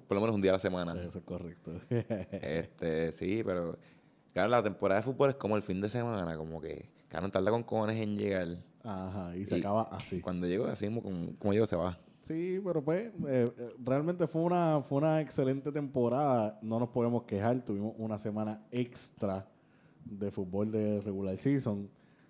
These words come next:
Speaker 2: Pero, pero nada. Cerramos, cerramos, cerramos esta, este season en victoria.
Speaker 1: ¿Qué pensaste de esa semana adicional?
Speaker 2: Pues mira,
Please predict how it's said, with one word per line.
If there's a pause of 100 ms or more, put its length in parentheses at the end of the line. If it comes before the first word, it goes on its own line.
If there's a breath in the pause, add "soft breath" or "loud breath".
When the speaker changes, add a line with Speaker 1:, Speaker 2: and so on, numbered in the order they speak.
(220 soft breath)
Speaker 2:
Pero, (320)
pero
nada. (840)
Cerramos,
cerramos,
cerramos
esta,
este
season (440 loud breath)
en
victoria. (160)
Speaker 1:
¿Qué
pensaste
de
esa
semana
adicional? (1500 soft breath)
Speaker 2:
Pues
mira,